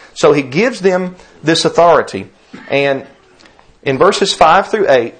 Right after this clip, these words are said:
he says this, "Don't take the road leading to other nations, and don't enter any Samaritan town. Instead, go to the lost sheep of the house of Israel." It's because the Israelites were supposed to be the first to hear the gospel.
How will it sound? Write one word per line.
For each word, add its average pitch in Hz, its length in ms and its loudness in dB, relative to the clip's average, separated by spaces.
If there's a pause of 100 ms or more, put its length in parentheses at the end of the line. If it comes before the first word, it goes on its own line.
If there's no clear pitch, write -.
(120)
he 135 80 -8
says 135 300 -2
this, 104 340 -4 (640)
"Don't 226 480 2
take 208 380 0
the 156 140 -2
road 151 580 0
leading 165 360 0
to - 140 -2
other 139 220 2
nations, 120 540 -4
and 113 240 -8
don't 156 280 0
enter 143 300 -4
any 135 240 -4
Samaritan 123 720 -2
town. 95 440 -6 (760)
Instead, 156 500 -2
go 165 160 2
to 165 160 -8
the 139 80 2
lost 139 340 2
sheep 143 320 -4
of 127 60 -4
the 120 80 2
house 113 300 -2
of 165 100 -12
Israel." - 380 -10 (420)
It's - 120 -20
because 110 300 -4
the 117 120 -2
Israelites 123 500 -2
were 120 220 -8 (240)
supposed - 400 -4
to 127 80 -14
be 120 100 -4
the 101 80 -4
first - 600 -6
to 110 100 -10
hear 117 180 -4
the 117 80 -8
gospel. - 500 -6